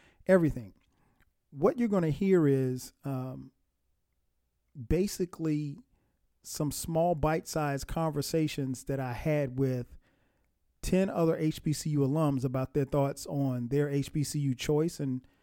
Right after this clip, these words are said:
if and why H B C Us matter. Um, for those of you listening, if you do not know, I am the proud alum of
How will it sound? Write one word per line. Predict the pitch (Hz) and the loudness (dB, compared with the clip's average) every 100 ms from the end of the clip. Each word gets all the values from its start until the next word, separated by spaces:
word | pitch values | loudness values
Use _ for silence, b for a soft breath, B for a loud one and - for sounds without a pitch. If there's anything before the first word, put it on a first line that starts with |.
| b b - | b b 0
if | 151 - | 0 2
and | 143 | 0
why | 131 131 | 0 -2
H | 143 139 - | -4 -6 -6
B | |
C | 135 151 147 | -6 -4 -2
Us | 135 | 0
matter. | 160 180 113 - _ _ _ _ _ | -2 -4 -8 -16 _ _ _ _ _
Um, | 143 135 127 123 135 _ _ _ _ _ _ _ | -6 -4 -4 -6 -10 _ _ _ _ _ _ _
for | - 170 | -2 4
those | 160 156 | 6 6
of | 147 | 4
you | 151 | 2
listening, | 151 - 156 | 2 0 -2
if | 139 - | -4 -4
you | |
do | 123 143 165 | -4 0 0
not | 156 143 143 | 0 -2 -4
know, | 139 143 | -4 -4
I | 120 135 151 | -4 -6 -6
am | - 143 139 127 - | -6 -4 -4 -6 -6
the | 139 131 | -6 -4
proud | - - 180 185 208 185 160 | -8 -8 -4 0 2 2 0
alum | 139 135 143 139 131 131 - _ _ _ _ _ _ - | -2 0 2 2 2 -2 -8 _ _ _ _ _ _ -6
of | 139 135 127 123 127 - | -2 -2 -2 -6 -10 -18